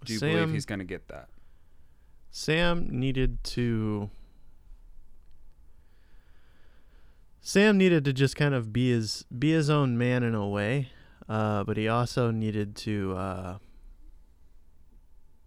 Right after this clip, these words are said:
Speaker 2: not put the past aside, but, but use it to fuel the future. And those two things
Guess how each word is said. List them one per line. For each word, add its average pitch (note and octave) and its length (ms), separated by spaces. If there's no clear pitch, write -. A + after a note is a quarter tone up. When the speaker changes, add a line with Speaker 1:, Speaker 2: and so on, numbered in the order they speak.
Speaker 2:
not C#3+ 480
put - 240
the B2+ 80
past C3 440
aside, G2+ 640
but, G2 160
but A2 200
use A#2 460
it A#2 200
to G2 520
fuel G#2 440
the - 120
future. G2+ 440
And G2 480
those A#2+ 480
two C3+ 260
things A2 720